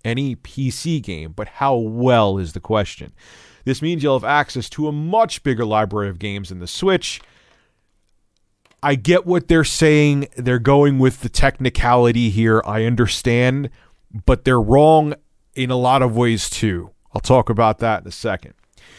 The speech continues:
If it wasn't enough to en-, if that wasn't enough to entice you, the hardware on show is also significantly more powerful than that of the Switch,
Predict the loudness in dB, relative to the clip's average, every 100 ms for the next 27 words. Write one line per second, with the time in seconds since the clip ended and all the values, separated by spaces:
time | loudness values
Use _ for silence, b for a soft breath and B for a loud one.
0 | b b b 0 2 4 2 2 0 -2
1 | -2 -6 -6 -6 -6 0 0 0 -2 -4
2 | -4 -6 -6 -10 -10 -6 -6 -6 -2 0
3 | 0 0 2 2 2 2 0 -2 -2 0
4 | 0 -2 -4 -2 -2 0 -2 -2 -4 -2
5 | -2 -4 -6 -6 -8 -12 b b -6 -4
6 | -2 -2 2 2 2 0 -2 -2 -2 -2
7 | -2 -8 -10 -8 -6 -6